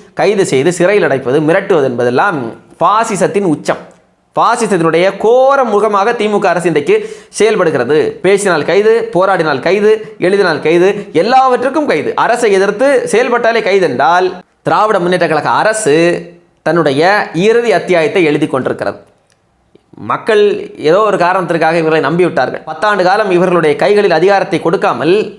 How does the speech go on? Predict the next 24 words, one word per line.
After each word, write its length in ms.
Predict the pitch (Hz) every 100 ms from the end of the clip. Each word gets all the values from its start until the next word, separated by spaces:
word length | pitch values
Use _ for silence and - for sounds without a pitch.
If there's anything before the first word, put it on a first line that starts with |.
| -
ஓரமாக 420 | 139 185 175 165
தூக்கி 500 | 156 147 143 131 117 143
வீசியிருந்தார்கள். 800 | 190 170 139 120 120 170 208 -
சரி, 260 | 151 147
திருந்தி 320 | - 160 220 208
இருப்பார்கள் 400 | - 160 160 156
என்று 180 | 143
நம்பி 300 | 135 151 220
மக்கள் 260 | 175 147 151
வாக்கு 240 | 131 156
செலுத்தினார்கள். 480 | 135 127 127 127 143
வாக்கு 400 | 131 165 247 233
செலுத்திய 320 | 226 185 165
மக்களுடைய 640 | 147 180 190 269 247 196 180
எதிர்ப்பையே 340 | 196 180 202
இன்றைக்கு 680 | 214 - 196 190 143 113 -
திமுக 300 | 165 165 135
அரசு 560 | 123 120 143 190 208 -
முழுமையாக 960 | 131 151 202 208 175 151 160 175 - -
பெற்றுவிட்டது. 600 | 131 156 120 127 190 - - - _ _ -
இனியும் 380 | 139 220 240 226
இவர்கள் 300 | 214 214 185
திருந்ததாக 500 | 226 254 240 202 185
தெரியல. 340 | 160 160 156